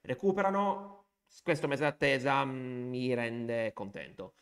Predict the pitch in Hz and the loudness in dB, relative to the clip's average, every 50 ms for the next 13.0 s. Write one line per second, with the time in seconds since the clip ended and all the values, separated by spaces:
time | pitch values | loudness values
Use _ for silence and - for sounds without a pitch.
0 | _ _ _ _ _ _ - - 110 113 113 113 110 113 113 113 113 113 123 131 | _ _ _ _ _ _ -12 -8 -6 -6 -4 -4 -4 -4 -6 -6 -6 -6 -8 -6
1 | - - 147 135 - - 123 123 123 113 107 110 110 117 113 107 110 107 117 113 | -2 0 0 2 2 2 0 0 0 0 -2 -2 -4 -4 -4 -4 -4 -2 -2 -2
2 | 113 - 123 - 110 107 107 98 - 113 110 - 131 139 123 107 104 104 95 104 | -2 -4 -4 -2 -2 -4 -4 -4 -8 -8 -6 -4 -4 -2 -2 0 -2 -2 -2 -4
3 | - - 104 - 95 98 - 95 98 101 95 92 92 92 95 - 113 107 - 113 | -8 -10 -10 -10 -10 -8 -6 -6 -4 -4 -4 -6 -8 -10 -10 -10 -12 -10 -10 -10
4 | 104 85 73 - - - 107 - 98 98 76 73 92 92 87 85 90 87 90 95 | -10 -10 -10 -12 -10 -10 -8 -6 -6 -6 -6 -8 -8 -8 -8 -8 -6 -6 -8 -10
5 | 85 - - 92 - 98 95 92 90 95 98 104 107 117 107 101 101 - 107 101 | -10 -12 -12 -12 -10 -10 -10 -10 -10 -12 -12 -12 -10 -10 -10 -10 -10 -10 -10 -10
6 | 98 101 98 95 95 95 101 104 101 98 95 98 98 101 98 95 92 95 92 92 | -8 -8 -8 -8 -8 -8 -8 -8 -6 -6 -6 -4 -4 -4 -4 -4 -4 -4 -6 -6
7 | - 107 101 98 101 98 90 - - _ _ - 110 131 - 120 107 107 117 117 | -6 -6 -6 -4 -6 -8 -8 -10 -14 _ _ -16 -14 -12 -10 -10 -8 -6 -6 -6
8 | 117 110 117 120 117 101 - 117 117 113 107 123 120 120 120 - 117 110 104 - | -6 -6 -6 -8 -8 -8 -8 -8 -8 -6 -6 -6 -6 -6 -6 -8 -8 -8 -6 -6
9 | 120 107 95 98 98 98 98 - 117 104 98 98 95 92 - - _ _ _ _ | -6 -4 -4 -4 -6 -8 -8 -8 -8 -8 -8 -10 -10 -12 -14 -16 _ _ _ _
10 | - - _ - - 92 95 - - _ _ _ - - - _ _ _ _ _ | -20 -20 _ -14 -14 -12 -12 -14 -18 _ _ _ -20 -20 -20 _ _ _ _ _
11 | _ _ _ _ - 110 120 131 123 113 - - 123 120 120 - - - 117 123 | _ _ _ _ -8 -4 -2 0 0 0 -2 -2 -2 -2 -2 -4 -6 -4 -2 -2
12 | 120 117 117 113 113 117 117 117 110 - - - - - 120 113 101 - - | 0 0 0 0 -2 -2 -2 -4 -4 -4 -2 -2 -2 -2 -4 -8 -8 -12 -16